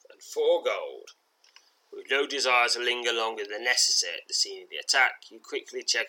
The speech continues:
out your equipment, catch your breath, and prepare to once again set off on your way. Okay, I'm on the eastern edge now, going south a bit. Oh, it's four cave goblins this time.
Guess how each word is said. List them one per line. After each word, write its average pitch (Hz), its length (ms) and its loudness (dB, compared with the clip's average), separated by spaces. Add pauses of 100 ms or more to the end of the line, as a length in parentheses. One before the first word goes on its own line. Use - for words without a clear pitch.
out 104 140 -4
your 98 80 -14
equipment, - 480 -20 (340)
catch 123 280 -2
your 120 100 -6
breath, 98 380 -12
and - 80 -20 (100)
prepare - 260 -14
to - 240 -4
once 87 180 -8
again - 300 -16
set - 400 -4
off - 160 -18
on 80 160 -18
your - 240 -20
way. 50 320 -16 (1120)
Okay, 113 380 -6
I'm 117 80 -6
on 110 140 -10
the 107 80 -12
eastern 123 480 -4
edge 104 340 -2
now, 156 300 0 (680)
going 98 220 -18 (160)
south 113 360 -4
a 120 80 -8
bit. 160 200 -2 (1900)
Oh, - 100 -10
it's - 140 -2
four 185 800 4
cave 101 480 -4
goblins 95 560 -10
this 107 240 0
time. 165 380 -2